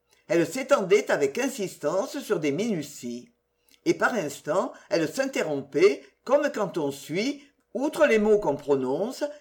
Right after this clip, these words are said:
une pensée qu'on n'exprime pas. André crut sentir un regret dans la voix d'Hélène. Que pouvait-elle bien regretter ? Leur passion n'avait-elle pas devant elle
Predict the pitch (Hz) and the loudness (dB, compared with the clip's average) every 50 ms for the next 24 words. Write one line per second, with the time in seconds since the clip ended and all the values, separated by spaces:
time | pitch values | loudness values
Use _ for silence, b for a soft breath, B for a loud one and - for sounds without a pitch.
0 | B B 170 175 165 - - 226 240 233 196 - - 196 220 277 294 - 294 202 | B B -2 -2 -2 -2 -2 -4 -4 -4 -4 -2 2 2 2 2 2 -4 -4 -4
1 | 156 151 190 196 - - - 294 262 185 147 139 - - 123 117 117 117 - _ | -2 -2 -2 -4 -4 -4 -4 -2 -2 -2 -2 -4 -6 -6 -6 -6 -6 -8 -12 _
2 | _ _ _ _ _ _ _ _ _ _ _ b b b b b - 208 196 165 | _ _ _ _ _ _ _ _ _ _ _ b b b b b 2 2 2 2
3 | 147 156 190 233 285 - - 214 170 - - 214 233 220 214 269 262 226 180 151 | 4 4 4 4 4 2 0 0 0 0 -2 -4 -4 -2 -2 -2 0 2 2 2
4 | 143 180 175 160 139 139 160 196 247 - 302 277 202 147 143 - 180 226 208 175 | 2 0 0 0 0 0 2 2 2 2 0 0 0 0 0 2 0 2 2 2
5 | 147 131 127 117 117 117 117 120 127 143 151 _ _ _ _ _ _ _ _ _ | 2 2 2 0 0 -2 -4 -6 -10 -12 -14 _ _ _ _ _ _ _ _ _
6 | _ _ _ _ _ _ _ _ _ _ _ _ - 214 269 294 285 330 294 247 | _ _ _ _ _ _ _ _ _ _ _ _ -2 0 0 0 0 0 6 6
7 | 214 208 208 180 156 139 - 131 170 233 294 285 254 220 170 143 160 147 - - | 6 6 6 4 4 2 0 0 2 2 2 2 2 0 0 0 0 0 0 0
8 | 135 120 120 123 - - _ _ _ _ _ b b b b b 196 226 220 - | 0 0 0 0 -4 -8 _ _ _ _ _ b b b b b -2 -2 0 0
9 | 196 170 - - - 151 170 214 285 311 302 220 170 175 - - 170 151 143 143 | -2 -2 -2 -6 -6 -4 0 0 0 2 4 4 4 2 2 2 2 2 2 2
10 | 190 175 147 127 175 - 170 170 165 147 - - 143 147 160 196 226 285 | 2 0 0 2 0 0 0 0 -4 -4 -2 0 2 4 4 4 4 2